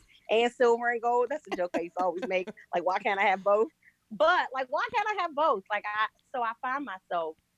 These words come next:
Speaker 1: um, asking myself that question, like, "Is it okay to have both? And if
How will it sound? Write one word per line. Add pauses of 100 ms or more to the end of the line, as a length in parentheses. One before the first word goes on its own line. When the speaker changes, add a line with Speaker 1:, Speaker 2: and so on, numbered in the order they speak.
(320)
Speaker 1:
um, (840)
asking
myself
that
question,
like,
"Is
it
okay
to
have
both? (600)
And
if